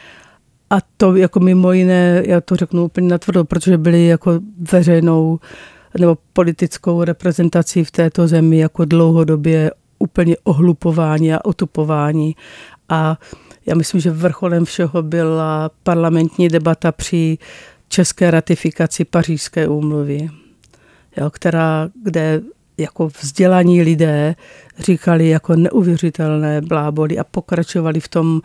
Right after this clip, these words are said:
vlastně jako popíračství tady,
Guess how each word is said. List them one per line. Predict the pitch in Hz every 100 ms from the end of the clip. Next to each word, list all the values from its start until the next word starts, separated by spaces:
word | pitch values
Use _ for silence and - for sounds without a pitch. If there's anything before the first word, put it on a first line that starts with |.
| - -
vlastně | 160 - - 165
jako | 156 - 160 -
popíračství | 165 - 180 170 156 - - 170 156 156
tady, | 160 151 156